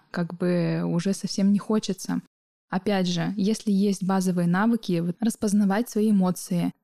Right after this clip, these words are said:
восстановлен контакт с телом, а это называется вот эти все вещи, там, когда ты распутываешься со своими мыслями, тоже такой термин сейчас поясню.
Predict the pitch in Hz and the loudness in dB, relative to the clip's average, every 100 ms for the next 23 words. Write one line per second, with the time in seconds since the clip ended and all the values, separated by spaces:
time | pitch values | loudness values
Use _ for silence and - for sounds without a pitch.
0 | - 196 202 196 226 226 226 208 208 - | -8 -4 2 2 4 2 2 0 0 -6
1 | - - 185 175 175 - _ - 180 202 | -8 -2 0 2 0 -6 _ -6 -2 2
2 | 202 190 208 220 185 190 190 190 - 190 | 2 2 0 -2 -4 -6 -6 -6 -4 -2
3 | 180 262 - 202 185 175 220 - - - | 0 0 0 -4 -2 -2 -4 -10 -20 -8
4 | 196 196 220 208 - - 240 233 226 - | -4 -2 0 -2 -2 -4 -2 0 0 -2
5 | - 214 - 214 214 196 190 185 175 180 | -8 -8 0 4 4 4 2 0 0 0
6 | 185 175 - - 180 170 170 240 311 247 | -2 -2 -4 -4 -2 0 0 0 2 2
7 | - - 185 - 185 185 - 196 | 0 -6 -6 -4 -2 -2 0 0